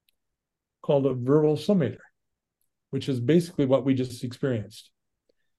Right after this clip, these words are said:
And he talks about in his book on verbal behavior and experiments he did many years before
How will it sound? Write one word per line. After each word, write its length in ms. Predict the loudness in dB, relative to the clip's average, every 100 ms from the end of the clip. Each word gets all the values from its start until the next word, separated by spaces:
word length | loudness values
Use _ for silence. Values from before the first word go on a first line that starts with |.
| _
And 100 | -4
he 80 | -2
talks 260 | 0 -2 2
about 200 | 4 4
in 60 |
his 100 | 2
book 280 | 0 0 -2
on 160 | -6 -4
verbal 280 | 0 0 2
behavior 400 | 4 4 4 0
and 80 | -4
experiments 500 | -8 -4 -4 -4 -6
he 100 | -2
did 240 | -2 0
many 180 | 0 0
years 220 | -2 -4
before 420 | -6 -6 -6 -6